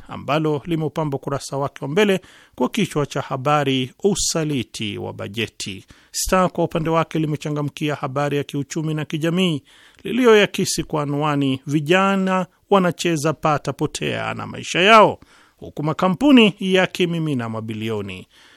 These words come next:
Ni kutokana na kushamiri mchezo wa kubeti nchini humo. Gazeti hilo linafafanua zaidi kwa kuandika katika dondoo yake, Wiki iliyopita mwanamume mmoja wa Eldoret aliripotiwa kupoteza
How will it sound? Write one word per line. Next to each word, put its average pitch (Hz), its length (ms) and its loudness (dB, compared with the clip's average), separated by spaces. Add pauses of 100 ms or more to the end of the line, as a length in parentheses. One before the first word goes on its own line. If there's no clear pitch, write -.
(180)
Ni - 80 -8
kutokana 180 520 0
na 175 80 0
kushamiri 175 580 0
mchezo 160 460 -2
wa 151 80 -2
kubeti 131 520 -4
nchini 104 280 -12
humo. 104 300 -10
Gazeti 127 360 -4
hilo 214 440 4 (360)
linafafanua 175 760 -2
zaidi 175 300 0
kwa 165 140 -2
kuandika 165 540 -2
katika 156 420 -4
dondoo 156 380 -2
yake, 170 580 -2 (360)
Wiki 269 300 2
iliyopita 185 760 0
mwanamume 170 560 0
mmoja 160 420 0
wa 156 140 0
Eldoret 156 760 0
aliripotiwa 180 920 0
kupoteza 175 800 -2